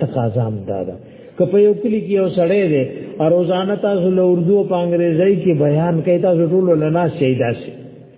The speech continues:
نو که چا کې پوټې عقل وي، ای به دا سوچ وکړي چې بھائی میاشت شوې دا سړی لګیا دی په یو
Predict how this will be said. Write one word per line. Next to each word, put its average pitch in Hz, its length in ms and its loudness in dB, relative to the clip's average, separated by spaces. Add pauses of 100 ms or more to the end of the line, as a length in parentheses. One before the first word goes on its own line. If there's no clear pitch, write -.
(1080)
نو 156 100 2
که 185 120 0
چا 233 200 0
کې 233 140 -2 (100)
پوټې 208 260 2 (140)
عقل 254 260 2 (140)
وي، 240 160 0
ای 220 120 2
به 196 100 -2
دا 220 180 -2
سوچ 220 280 0
وکړي 220 260 -2
چې 262 80 0
بھائی 269 180 2
میاشت 226 380 2
شوې 240 320 0
دا 202 80 2
سړی 180 260 2 (100)
لګیا 175 360 2
دی - 80 0
په 160 140 -2
یو 147 140 2